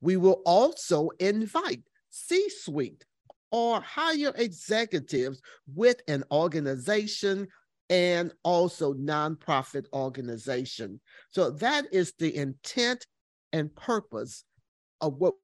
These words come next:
my motivation was in creating this particular podcast.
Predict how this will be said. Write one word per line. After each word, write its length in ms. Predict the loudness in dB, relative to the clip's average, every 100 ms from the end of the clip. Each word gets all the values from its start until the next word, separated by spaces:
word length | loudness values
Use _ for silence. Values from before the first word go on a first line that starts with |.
| -18 -8
my 280 | 2 4 4
motivation 760 | 4 2 0 -2 -2 -4 -6 -4
was 280 | -4 -4 -6
in 120 | -8
creating 580 | -4 -2 2 0 0 -2
this 220 | -4 -6
particular 420 | -8 -8 -8 -10
podcast. 840 | -8 -6 -6 -8 -6 -6 -6 -18